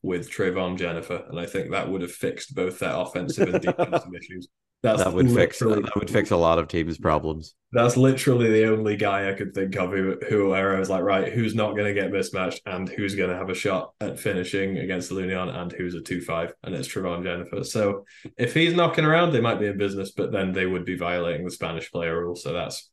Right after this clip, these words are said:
Speaker 1: completely moot anyway.
Speaker 2: Yeah, so you need
Speaker 1: Um,
Speaker 2: to talk him out of, um,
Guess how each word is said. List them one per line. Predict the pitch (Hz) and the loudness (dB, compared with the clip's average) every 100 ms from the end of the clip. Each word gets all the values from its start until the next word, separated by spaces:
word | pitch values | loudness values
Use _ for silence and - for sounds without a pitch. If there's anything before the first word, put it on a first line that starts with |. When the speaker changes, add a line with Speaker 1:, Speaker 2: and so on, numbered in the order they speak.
| _ | _
Speaker 1:
completely | - 90 98 95 92 90 - _ | -10 -8 -6 -6 -6 -8 -12 _
moot | 95 92 90 | -6 -6 -4
anyway. | 95 95 95 95 - _ _ _ _ | -6 -6 -6 -8 -14 _ _ _ _
Speaker 2:
Yeah, | - 92 | 0 0
so | 95 98 | 2 4
you | 92 | 4
need | 90 | 4
Speaker 1:
Um, | 85 | 2
Speaker 2:
to | 104 | 2
talk | - - | 2 0
him | 85 | -2
out | 85 82 | 0 0
of, | 78 - - _ _ _ | -2 -8 -20 _ _ _
um, | 95 92 85 82 82 82 | -2 0 0 -2 -2 -6